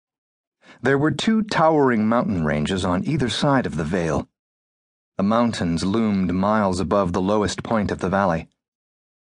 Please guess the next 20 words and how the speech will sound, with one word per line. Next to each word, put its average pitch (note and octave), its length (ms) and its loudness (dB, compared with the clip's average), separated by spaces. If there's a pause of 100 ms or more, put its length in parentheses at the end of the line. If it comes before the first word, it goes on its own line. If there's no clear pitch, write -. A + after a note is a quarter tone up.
(120)
Down B2 320 2
in A2 120 2
the G#2 60 0
distant G2+ 460 -2
bottom, G#2 400 0 (300)
Klain C3 340 2
could A2+ 160 -2
see A#2 240 -2
greenery A2+ 760 0
and E2 160 -2
a - 20 0
snaking A2+ 580 -2
river. F#2+ 360 -2 (1600)
"The D4 180 6
air F4 400 4
is A#3 160 2
much E4 300 0
thicker F4 440 0
down C#4 380 2
there," C4 340 0